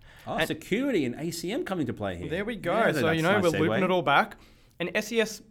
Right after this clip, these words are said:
Speaker 2: supports two mechanisms for establishing T L S encrypted s-, connections.
Speaker 1: That's a mouthful.
Speaker 2: It is today for me. All right, so start T L S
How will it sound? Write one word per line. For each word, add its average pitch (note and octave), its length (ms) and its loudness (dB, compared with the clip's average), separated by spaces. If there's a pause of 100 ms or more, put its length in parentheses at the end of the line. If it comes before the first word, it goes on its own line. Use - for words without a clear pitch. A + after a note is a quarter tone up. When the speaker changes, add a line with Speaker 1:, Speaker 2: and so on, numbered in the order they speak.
Speaker 2:
supports D#3 540 -4
two A3+ 200 -6
mechanisms D#3 520 -4
for D3+ 140 -8
establishing D3 560 -4 (160)
T G#3 180 -2
L D#3 160 2
S C3+ 300 -2
encrypted D3+ 380 -8
s-, - 180 -16 (160)
connections. C3+ 340 -8
Speaker 1:
That's G2 140 -6
a - 20 -6
mouthful. F#2+ 320 -6 (800)
Speaker 2:
It D3 100 -6
is E3+ 200 2
today D3+ 240 4
for D3 240 0
me. A3+ 140 6 (520)
All E3 80 6
right, D#3 180 6
so F#3 200 0
start A3 480 4 (420)
T F#3 160 0
L C#3+ 140 4
S E3+ 240 0